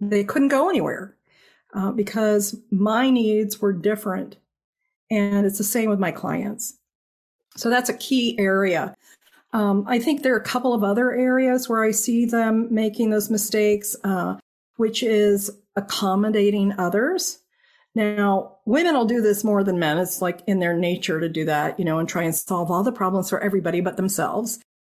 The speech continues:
Uh, but men do it too. You know, they're, like, trying to take care of their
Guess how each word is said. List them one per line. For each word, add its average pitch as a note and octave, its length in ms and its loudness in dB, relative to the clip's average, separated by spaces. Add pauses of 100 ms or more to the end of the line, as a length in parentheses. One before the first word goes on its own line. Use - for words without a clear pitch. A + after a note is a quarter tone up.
(220)
Uh, F#3+ 240 -2
but B3+ 180 -2
men F4+ 220 4
do G#4 160 4
it G#4 80 0
too. G#4+ 360 -2 (580)
You G#3+ 120 -4
know, A3 180 2
they're, G#3+ 160 2
like, D#3+ 220 -2
trying F#3+ 380 0
to F3+ 80 0
take E3+ 240 -4
care D3+ 180 0
of E3+ 120 -6
their D3+ 300 -2